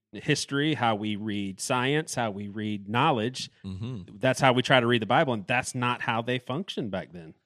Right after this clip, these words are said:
Speaker 1: That's
Speaker 2: Mm.
Speaker 1: just not how they functioned.
Speaker 2: Totally. So let's, let's move on here. And, uh, if Joey, if you, no, not Joey, Toby, if you can give a big,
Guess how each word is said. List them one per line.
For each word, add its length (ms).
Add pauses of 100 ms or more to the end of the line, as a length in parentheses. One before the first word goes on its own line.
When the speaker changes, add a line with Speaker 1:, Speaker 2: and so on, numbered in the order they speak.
Speaker 1:
That's 220
Speaker 2:
Mm. 140
Speaker 1:
just 240
not 140
how 100
they 80
functioned. 240
Speaker 2:
Totally. 380
So 180
let's, 240
let's 280
move 240
on 200
here. 480
And, 320
uh, 260
if 240
Joey, 380
if 180
you, 160 (140)
no, 240
not 240
Joey, 280
Toby, 420 (240)
if 100
you 100
can 160
give 220
a 140
big, 600